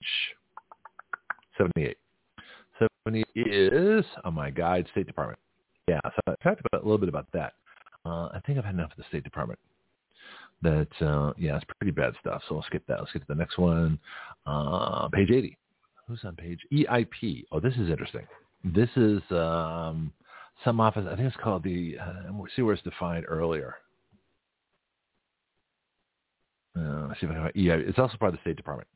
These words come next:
So I think it's electronic something integration project or something.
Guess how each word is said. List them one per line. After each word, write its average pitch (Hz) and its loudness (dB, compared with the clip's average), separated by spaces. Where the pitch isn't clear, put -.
So 90 0
I 87 0
think 107 -2
it's - -14
electronic 101 2
something 90 0
integration 90 -2
project 76 -8
or 76 -14
something. 67 -14